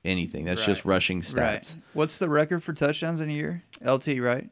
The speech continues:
Speaker 1: L T set it for overall touchdowns is thirty-one. I think he ran twenty-eight that year and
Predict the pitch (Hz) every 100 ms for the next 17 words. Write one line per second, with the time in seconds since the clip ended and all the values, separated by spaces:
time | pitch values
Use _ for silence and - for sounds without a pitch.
0 | - 104 107 - 117 117 113 113 113 107
1 | - - 101 98 98 - - _ - -
2 | 98 - 113 104 104 98 101 92 - 92
3 | 92 85 - 98 92 90 85 87 82 85
4 | 85 _ _ _ - - 95 92 82 92
5 | 92 92 90 85 - - - 92 90 85
6 | 87 82 - 82 71 85 85 80